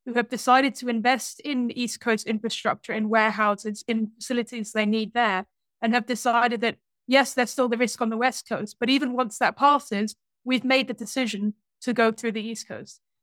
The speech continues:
There are still shippers out there who are waiting to move back to the West Coast based on these contract negotiations, and others that never really moved a substantial part of their volumes that are waiting to see what happens.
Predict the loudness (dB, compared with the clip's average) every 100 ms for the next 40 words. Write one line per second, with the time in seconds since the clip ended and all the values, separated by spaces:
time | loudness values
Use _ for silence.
0 | _ 2 6 8 8 6 2 0 0 -4
1 | -4 2 2 4 0 -2 -6 -4 0 0
2 | 0 -6 -10 -4 -4 -2 0 0 -2 -4
3 | -2 -2 -4 -8 -8 -2 0 0 -2 -4
4 | -2 -6 -6 -10 -8 -10 -10 -10 -10 -10
5 | -10 -10 -10 -8 -4 0 2 0 -2 -2
6 | -2 -2 -4 -4 -4 -2 -4 -4 -12 -18
7 | -18 -6 -4 -4 -10 -6 -4 -4 -6 -4
8 | -2 -2 -6 -12 -12 -6 -6 -6 -16 -18
9 | -16 -10 -10 -10 _ -20